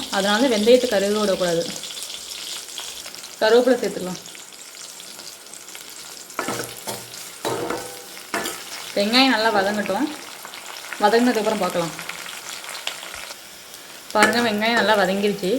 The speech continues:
இப்போ இடிச்ச பூண்டு, மிளகையும் சேர்த்துக்கலாம். மிளகு, பூண்டு. எங்க அம்மா இன்ன வரையும் கருவாட்டு குழம்புக்கு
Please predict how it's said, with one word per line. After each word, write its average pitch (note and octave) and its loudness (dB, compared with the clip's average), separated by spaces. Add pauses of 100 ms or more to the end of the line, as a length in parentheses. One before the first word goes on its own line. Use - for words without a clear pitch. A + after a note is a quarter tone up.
(140)
இப்போ G#3+ 0 (100)
இடிச்ச C4+ 6 (100)
பூண்டு, C4 8 (360)
மிளகையும் A#3 4
சேர்த்துக்கலாம். E3+ -2 (840)
மிளகு, A#3 6 (100)
பூண்டு. G3 -2 (2750)
எங்க G3+ -2
அம்மா A#3+ 6
இன்ன B3+ 8
வரையும் D4 6
கருவாட்டு C4 6
குழம்புக்கு B3 4